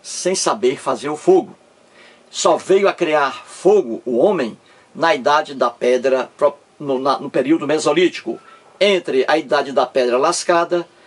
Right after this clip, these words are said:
e a idade da pedra polida. Só ali, depois de milhares e milhares de anos, é que o homem aprendeu a fazer fogo. Antes,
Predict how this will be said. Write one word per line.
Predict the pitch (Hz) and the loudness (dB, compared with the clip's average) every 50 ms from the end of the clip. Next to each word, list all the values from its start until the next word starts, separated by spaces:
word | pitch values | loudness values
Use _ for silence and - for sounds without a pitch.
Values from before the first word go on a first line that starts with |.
| _ _ _ _ _ - | _ _ _ _ _ -8
e | 131 139 143 143 127 - | -6 -4 -4 -6 -6 -4
a | - 131 139 | -4 -2 -2
idade | 139 127 117 120 123 127 120 - 117 | -2 -2 0 0 0 -2 -4 -4 -4
da | 107 117 - | -4 -4 -4
pedra | - 123 117 117 113 113 120 | -4 -4 -4 -4 -4 -6 -8
polida. | - - 127 123 120 143 147 117 101 104 92 - - - - - - - - - _ _ - | -4 -2 0 0 0 0 -4 -4 -6 -8 -8 -10 -16 -20 -20 -20 -20 -20 -20 -20 _ _ -16
Só | - - - 226 226 | -12 -4 -2 0 2
ali, | 196 165 165 185 185 185 - - _ _ - | 2 2 2 2 2 2 0 -6 _ _ -8
depois | - 156 - - 160 170 139 | -6 -6 -2 2 2 2 2
de | 139 151 | 0 -4
milhares | 143 131 135 127 120 123 147 196 208 202 170 | -6 -4 -4 -2 0 0 2 2 0 0 -2
e | 185 | 0
milhares | 185 175 147 139 127 123 120 113 - | 0 0 2 2 0 0 -2 -6 -6
de | - - | -2 0
anos, | 202 190 165 160 156 156 151 - - - - - - - _ - | 0 2 0 0 -4 -6 -8 -10 -12 -14 -20 -20 -20 -20 _ -4
é | - 147 | -4 -4
que | - - 165 | 0 2 2
o | 156 139 131 | 2 2 2
homem | 139 139 135 143 135 123 - _ _ - | 0 0 0 -4 -6 -8 -12 _ _ -12
aprendeu | 107 - 139 139 131 113 117 120 120 120 123 123 - _ _ _ _ _ _ _ _ - | -10 -6 -4 -4 -2 0 2 2 2 2 0 -2 -6 _ _ _ _ _ _ _ _ -12
a | 87 | -8
fazer | - - - 196 - 123 127 120 | -4 -2 -2 0 0 -2 -2 -2
fogo. | - - - 156 147 117 95 - - - _ _ _ - - _ _ _ - | -4 -2 0 0 0 0 -4 -8 -14 -16 _ _ _ -20 -20 _ _ _ 2
Antes, | 226 262 285 277 277 - 147 131 - - - - - - | 4 4 4 2 0 -2 -6 -6 -6 -6 -8 -12 -12 -16